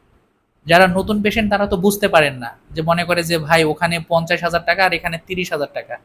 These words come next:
তো এই তিরিশ হাজার টাকায় কি করছে ওনার? উনি কেন আবার আমাকে বলছে যে অপারেশন করবে? এখন তো উনি লাখ টাকা দিলেও এটা কারেকশন করা যাবে না, এটা ইনফেকশনের ঝুঁকি হয়ে যাবে। বারবার আপনাদের বোঝানোর পরেও কিন্তু এই ভুল করেন। So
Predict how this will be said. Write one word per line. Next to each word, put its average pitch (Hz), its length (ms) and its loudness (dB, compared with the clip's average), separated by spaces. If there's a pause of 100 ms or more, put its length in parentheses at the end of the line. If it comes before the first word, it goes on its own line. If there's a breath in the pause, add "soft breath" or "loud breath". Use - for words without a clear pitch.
(220)
তো - 380 -10
এই 156 40 -2
তিরিশ 196 320 0
হাজার 196 200 2
টাকায় 190 200 0
কি 208 180 -2
করছে 165 340 -2
ওনার? 135 200 -4 (1300)
উনি 190 160 2
কেন 214 240 8
আবার 202 260 10
আমাকে 180 260 6
বলছে 160 260 -2
যে 151 60 0
অপারেশন 147 360 -4
করবে? 139 220 -2
এখন 175 160 -2
তো 180 80 -6
উনি 180 160 0
লাখ 160 240 4
টাকা 170 160 -2
দিলেও 170 300 -2 (300 soft breath)
এটা 156 200 -2
কারেকশন 156 400 -2
করা 143 200 2
যাবে 139 240 0
না, 117 120 -10 (720)
এটা 147 140 -4
ইনফেকশনের 180 560 0
ঝুঁকি 185 260 0
হয়ে 165 160 4
যাবে। 123 240 -4 (1120)
বারবার 233 560 8
আপনাদের 196 480 2
বোঝানোর 180 420 0
পরেও 202 260 4
কিন্তু 196 240 -4
এই 165 200 2
ভুল 160 140 2
করেন। 123 300 -4 (220)
So 185 200 4